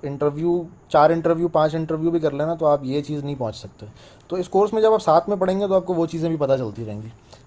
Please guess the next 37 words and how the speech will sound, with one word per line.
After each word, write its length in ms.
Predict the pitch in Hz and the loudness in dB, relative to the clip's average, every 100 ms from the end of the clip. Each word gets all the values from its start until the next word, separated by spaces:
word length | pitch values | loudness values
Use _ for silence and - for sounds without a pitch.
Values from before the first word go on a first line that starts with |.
| - | -8
तो 60 | 175 | -4
ये 100 | 208 | 0
कंपनी 380 | 190 170 202 | 0 0 0
ओनर 260 | 202 190 190 | 4 6 6
और 60 | 185 | 6
एंटरप्रेन्योर्स 540 | 156 160 156 151 156 | 2 -2 -2 -2 -2
की 100 | - | -2
बात 220 | 139 131 | 2 2
हो 100 | 123 | 0
गई। 180 | 123 127 - - - - _ _ - - - - - - - | -6 -8 -14 -20 -20 -20 _ _ -20 -20 -18 -14 -14 -16 -4
सबसे 240 | 165 - 220 | -4 2 4
आखिर 260 | 190 202 | 4 2
में 160 | 214 220 | 0 -2
फ्री 240 | 208 208 | -2 -4
पीपल, 340 | 190 135 110 101 - - - - - _ _ _ - - - - - | -4 -6 -8 -10 -16 -20 -20 -20 -20 _ _ _ -20 -20 -20 -20 -18
जो, 640 | 135 156 185 208 214 202 - - - | -4 0 2 4 4 2 -6 -20 -16
जिनके 300 | 135 160 185 | -6 -4 0
पास 100 | 208 | 2
करने 280 | 190 170 196 | 4 2 2
के 60 | 196 | 0
लिए 80 | |
कुछ 200 | 175 156 | -2 -4
नहीं 120 | 131 107 | -6 -8
है। 100 | 107 - - - _ _ - - - - - | -4 -6 -6 -20 _ _ -20 -20 -20 -20 -10
हमारे 340 | 131 143 180 | 0 2 2
पास 240 | 196 196 190 | 2 2 2
बहुत 380 | 147 139 185 | 0 0 0
सारे 280 | - 175 180 | 2 2 4
ऐसे 240 | 165 151 175 | 2 2 0
लोग 260 | 156 143 | 0 0
हैं 140 | 156 170 | -2 -2
जो 480 | 143 151 160 160 - - _ _ _ _ _ _ _ _ _ - - - _ _ - | 0 2 2 0 -4 -20 _ _ _ _ _ _ _ _ _ -20 -20 -20 _ _ -12
ज़िंदगी 340 | 131 151 160 170 | -6 0 0 0
से 100 | 180 | 0
नाउम्मीद 360 | 147 139 147 | 0 0 0
हो 100 | 143 | 0
गए, 140 | 131 | 0